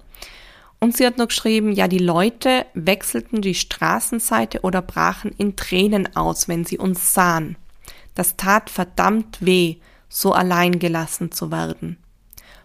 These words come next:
Heute weiß ich, dass es nur Hilflosigkeit war. Aber ich war noch hilfloser.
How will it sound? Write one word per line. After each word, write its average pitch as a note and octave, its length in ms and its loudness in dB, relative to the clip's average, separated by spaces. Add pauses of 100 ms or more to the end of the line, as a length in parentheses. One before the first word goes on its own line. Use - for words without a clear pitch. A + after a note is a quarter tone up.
(160)
Heute A#3+ 420 4
weiß F#3+ 400 0
ich, G#3 280 -2 (260)
dass F3 160 -2
es F#3 140 -2
nur G3+ 160 2
Hilflosigkeit G3 1040 -2
war. D#3 220 -8 (760)
Aber F3+ 340 2
ich - 480 -2 (220)
war F3 180 2
noch F#3 480 0
hilfloser. E3+ 880 -4